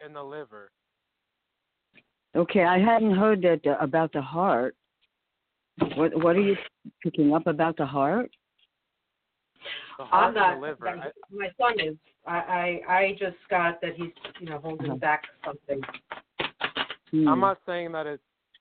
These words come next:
Speaker 1: it's now, but I know that the liver and drinking was, was coming up. But
Speaker 2: Yeah.
Speaker 1: it's something to do with, hold on.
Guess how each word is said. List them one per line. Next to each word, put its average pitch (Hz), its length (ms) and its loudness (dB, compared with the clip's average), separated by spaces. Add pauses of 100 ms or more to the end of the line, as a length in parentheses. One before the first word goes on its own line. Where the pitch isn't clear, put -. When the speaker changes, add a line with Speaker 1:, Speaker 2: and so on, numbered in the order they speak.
(380)
Speaker 1:
it's 139 140 -18 (100)
now, 135 560 -4 (160)
but 143 120 -2
I 139 80 0
know 147 260 -4
that 165 160 -4
the 143 80 -8
liver 147 460 -4
and 131 140 -8
drinking 139 460 -10
was, 135 140 -8 (200)
was 127 160 -10 (120)
coming 123 340 2
up. 110 220 4 (500)
But 120 400 4 (540)
Speaker 2:
Yeah. 135 160 -4 (460)
Speaker 1:
it's 147 260 -6
something 190 360 0
to 180 80 -2
do 151 600 -6
with, 131 300 -10 (1160)
hold 110 180 -10
on. 95 200 -16